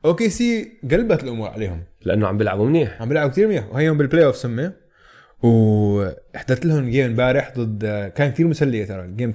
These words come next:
Speaker 1: اليوم الصبح.
Speaker 2: مع ديفونتي؟
Speaker 1: مع،
Speaker 2: ال-،
Speaker 1: آه، ضد،
Speaker 2: مع شارلوت هورنتس؟
Speaker 1: مع شارلوت هورنتس، راحت لأوفر تايم. بس، مان، شيء إس جي إيه، شيء جلجس، لعيب. كريس بول لسه عنده هاي الميد رينج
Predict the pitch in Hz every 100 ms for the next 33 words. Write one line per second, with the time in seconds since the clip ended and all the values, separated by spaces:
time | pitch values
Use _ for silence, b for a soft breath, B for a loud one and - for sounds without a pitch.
0 | - 123 117 - 110 - - B B B
1 | 95 92 69 78 92 87 92 98 107 107
2 | 120 123 120 107 104 110 135 147 92 90
3 | _ _ _ - 123 92 98 123 104 98
4 | 104 104 120 143 113 127 139 151 139 123
5 | 131 123 113 139 131 123 113 147 - B
6 | B B B B 110 110 - - 101 107
7 | 117 104 98 - - 120 123 110 - -
8 | - 127 117 117 110 123 170 - _ _
9 | _ - 123 113 117 107 131 131 - 104
10 | 98 107 110 - b b 165 170 - 180
11 | 165 - 151 127 151 127 131 135 113 123
12 | 147 127 131 170 170